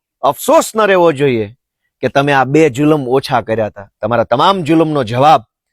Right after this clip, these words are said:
અમે લોકતાંત્રિક પદ્ધતિથી આપશું. ચૈતરભાઈ વસાવા, આપણી વચ્ચે ટૂંક સમયમાં આવશે એવી આશા અને એવા વિશ્વાસ સાથે સૌને જય જય ગરવી ગુજરાત.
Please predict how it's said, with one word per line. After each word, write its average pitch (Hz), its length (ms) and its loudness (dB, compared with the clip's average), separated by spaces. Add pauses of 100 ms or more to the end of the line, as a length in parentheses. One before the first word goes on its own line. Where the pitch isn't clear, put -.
(420)
અમે 120 160 0
લોકતાંત્રિક 135 680 0
પદ્ધતિથી 123 580 -2
આપશું. 117 340 -2
ચૈતરભાઈ 113 500 -2
વસાવા, 131 540 2 (420)
આપણી - 200 -4
વચ્ચે 120 320 -2
ટૂંક - 240 -4
સમયમાં 127 440 0
આવશે 113 400 -4 (380)
એવી 117 160 2
આશા 143 360 2
અને 104 320 -8
એવા 117 140 0
વિશ્વાસ 123 360 -2
સાથે 107 440 -6 (200)
સૌને 123 320 -2
જય 123 180 0
જય 123 140 0
ગરવી 107 200 -4
ગુજરાત. 95 300 -10